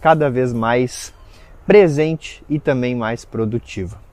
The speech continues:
E é isso aí, vamos lá, já pra primeira lição, né? Primeira lição que eu me deparei, é, com o minimalismo barra estoicismo, mas principalmente lições estoicas, digamos assim, quando a gente passa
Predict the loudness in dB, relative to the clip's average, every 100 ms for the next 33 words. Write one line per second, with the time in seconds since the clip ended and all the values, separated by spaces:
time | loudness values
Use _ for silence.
0 | -20 -20 -20 -20 -4 4 4 4 2 2
1 | 0 0 2 2 0 -2 0 0 0 -4
2 | -2 -2 0 0 0 -4 -4 -4 -2 -4
3 | -8 -10 -18 -20 -20 -20 -20 -20 -18 -2
4 | 2 4 4 0 0 0 0 -4 -18 -18
5 | -4 0 2 0 2 2 2 0 -2 -8
6 | -10 -14 -12 -8 -6 -6 -8 -12 -6 0
7 | 2 2 0 -2 -2 2 4 4 2 -2
8 | -4 -6 -12 -2 2 4 2 -4 -6 -6
9 | -4 -4 -4 -4 -4 -4 -2 0 0 0
10 | 0 0 -4 -20 -14 -4 -2 0 0 -2
11 | -2 2 2 2 -4 -4 -4 -4 -6 -8
12 | -8 -4 -2 -4 -6 -12 0 0 0 -2
13 | -4